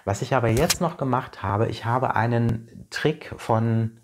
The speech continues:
bekannten Parfümeuren auch angewendet. Ich habe dem Aldehyd noch etwas frische Rosenessenz hinzugegeben.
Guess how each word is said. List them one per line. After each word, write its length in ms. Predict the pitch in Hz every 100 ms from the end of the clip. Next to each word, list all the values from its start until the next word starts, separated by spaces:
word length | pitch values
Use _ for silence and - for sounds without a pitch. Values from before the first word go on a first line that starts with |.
| _
bekannten 440 | - - 127 131 117
Parfümeuren 720 | - 113 110 104 127 123 82
auch 180 | 85 -
angewendet. 840 | 95 92 87 87 85 107 180 - - - - - -
Ich 220 | 107 -
habe 240 | 113 151
dem 180 | 147 120
Aldehyd 640 | - 113 113 107 156 160 127
noch 220 | 120 -
etwas 400 | 113 - 110 -
frische 540 | - 143 - 139 - - -
Rosenessenz 1040 | 98 113 127 143 120 - 82 - 82 82
hinzugegeben. 1000 | 90 92 - 92 92 - 85 - - -